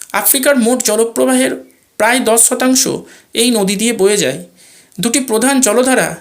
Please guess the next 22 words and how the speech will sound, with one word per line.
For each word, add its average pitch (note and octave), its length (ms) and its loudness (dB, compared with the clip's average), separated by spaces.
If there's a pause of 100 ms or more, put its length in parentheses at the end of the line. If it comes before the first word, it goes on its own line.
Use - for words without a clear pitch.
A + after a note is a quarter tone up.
(320)
এই B3 80 2
নদী A3 280 0
তৈরি G3+ 260 -2
করেছে, E3+ 340 -2 (560)
একটা G#3+ 300 -2
হলো B3+ 200 2 (380)
হোয়াইট A3 400 -2
নীল, C4 200 0 (360)
যার G#3+ 240 2
উৎসস্থল C4 640 0 (140)
আফ্রিকার B3+ 480 0
বিখ্যাত A3+ 360 -4 (120)
বুরুন্ডি A3+ 380 2
মালভূমি, A#3 440 0 (460)
আর G#3 160 2 (120)
অন্য A3 280 2
ধারাটি A#3+ 320 0
হলো C4 220 2 (380)
ব্লু F#3+ 220 2
নীল, D3+ 200 2 (380)
যার A3 300 4
উৎস A#3+ 200 -2